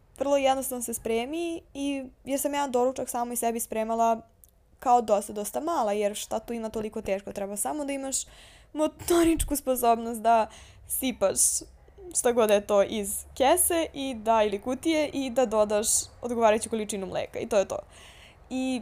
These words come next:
prosto i kad sam počela živim sama, samo sam nastavila da jedem takav doručak, jer generalno ne volim teške stvari za doručak. Ne bih mogla da jedem jaja za doručak ili tako nešto.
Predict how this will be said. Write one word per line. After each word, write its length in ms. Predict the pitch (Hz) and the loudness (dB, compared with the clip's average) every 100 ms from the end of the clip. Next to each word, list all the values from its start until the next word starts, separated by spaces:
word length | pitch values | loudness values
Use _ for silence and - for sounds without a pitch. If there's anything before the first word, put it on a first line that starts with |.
| 233 - | -6 2
prosto 280 | 277 - | 2 2
i 20 | 262 | -4
kad 160 | - | -4
sam 100 | 147 | -2
počela 260 | 254 240 233 | -2 -2 -2
živim 200 | 233 233 | -2 0
sama, 280 | 226 220 226 | 2 0 0
samo 160 | 208 | -4
sam 120 | 220 | -2
nastavila 460 | 214 180 - 226 123 | -2 -2 -2 -4 -4
da 80 | 226 | -4
jedem 220 | 226 247 | -6 0
takav 260 | 247 254 226 | 0 0 0
doručak, 540 | 208 269 311 359 - - | 0 0 -4 -6 -8 -4
jer 160 | 247 | -4
generalno 420 | 233 285 294 269 269 | 2 2 2 0 0
ne 200 | 262 240 | 4 4
volim 400 | 247 220 202 - - - | 4 -4 -8 -12 -8 0
teške 280 | 196 - | 0 0
stvari 240 | 226 226 262 | 0 0 0
za 100 | 269 | 0
doručak. 520 | 277 294 294 370 - - - - - - | 2 0 -2 -4 -4 -20 -20 -20 -20 -18
Ne 360 | 240 247 240 208 | -10 -6 2 2
bih 140 | 208 | 2
mogla 260 | 202 180 180 | -4 -2 -2
da 80 | 175 | -2
jedem 460 | 175 180 180 180 - - | -2 -2 -2 -6 -14 -14
jaja 420 | 226 214 202 180 | 0 4 6 4
za 120 | 190 185 | 0 -4
doručak 520 | 175 180 202 208 226 | -4 -6 -8 -10 -6
ili 140 | 220 | -6
tako 300 | 208 208 202 | -4 -4 -4
nešto. 720 | 185 190 - - 240 247 240 | -6 -4 -4 -2 -2 0 -2